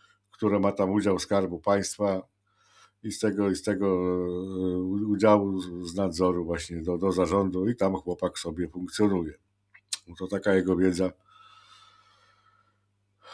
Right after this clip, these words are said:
o produkcji zbrojeniowej. I powiem tak, jak ja bym dostał dwa miliardy sześćset milionów euro, to też bym jakąś produkcję,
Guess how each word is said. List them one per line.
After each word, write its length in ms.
o 120
produkcji 540
zbrojeniowej. 760
I 60
powiem 300
tak, 340
jak 160
ja 140
bym 160
dostał 480
dwa 280
miliardy 800
sześćset 480
milionów 560
euro, 500
to 100
też 200
bym 140
jakąś 340
produkcję, 840